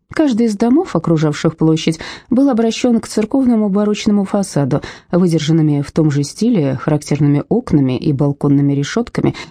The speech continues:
И если бы не грузовик, торчавший какое-то время перед глазами, и изредка промелькивающие автомобили,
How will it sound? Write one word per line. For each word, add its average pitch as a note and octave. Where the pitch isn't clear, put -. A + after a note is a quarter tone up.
И -
если D#4
бы A#3+
не B3
грузовик, A#3+
торчавший E3
какое-то D#3
время D3+
перед D3
глазами, D3+
и F#3
изредка D3+
промелькивающие C#3+
автомобили, D#3